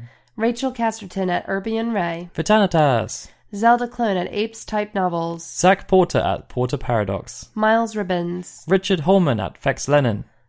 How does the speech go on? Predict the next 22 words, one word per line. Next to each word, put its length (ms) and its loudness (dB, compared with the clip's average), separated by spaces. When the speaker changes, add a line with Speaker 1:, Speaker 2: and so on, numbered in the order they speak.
Speaker 1:
Rob 260 4
Porter 340 -2
at 200 -2
Squirty 400 -4
Birdie 280 -2
One. 460 -4
Speaker 2:
David 360 4
C. 460 2
Speaker 1:
And 240 2
Tobias 580 2
Cappy 540 -2
at 300 4
The 100 -4
Tobias 720 0
Cappy. 560 -8
We're 80 2
good. 120 4
Speaker 2:
Thank 180 6
you 80 4
so 240 4
much, 200 2
guys. 680 2